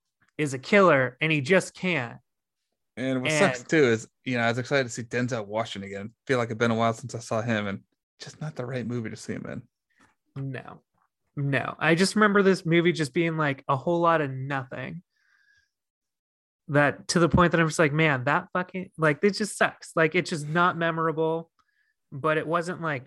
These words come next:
Speaker 1: bad. It just wasn't, it was nothing, I guess. I don't know. So that was my number seven.
Speaker 2: All right, number seven for me.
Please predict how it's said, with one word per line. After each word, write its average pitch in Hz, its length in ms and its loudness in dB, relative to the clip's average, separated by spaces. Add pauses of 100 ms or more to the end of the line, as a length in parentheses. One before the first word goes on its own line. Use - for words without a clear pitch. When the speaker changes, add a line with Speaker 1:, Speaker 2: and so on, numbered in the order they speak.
(420)
Speaker 1:
bad. 160 320 4
It 135 80 -4
just 127 280 -14
wasn't, 147 340 -4 (520)
it 147 80 -6
was 123 140 -4
nothing, 127 320 -4 (320)
I 120 40 -6
guess. - 440 -12 (500)
I 147 60 2
don't 135 140 2
know. 107 180 -8 (1160)
So 156 100 2
that 160 40 8
was 170 140 6
my 175 100 6
number 143 220 2
seven. - 460 -8 (2000)
Speaker 2:
All 147 80 6
right, 175 240 8
number 185 200 6
seven 196 280 6
for 175 80 -6
me. 156 380 2